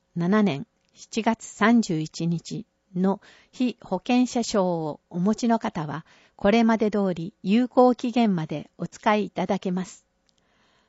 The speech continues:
後期高齢者医療費保険者証の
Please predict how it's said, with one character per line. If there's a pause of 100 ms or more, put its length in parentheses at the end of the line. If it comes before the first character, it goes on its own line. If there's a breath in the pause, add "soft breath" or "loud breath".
(1800)
後
期
高
齢
者 (180)
医
療
費 (180)
保
険
者
証 (400 soft breath)
の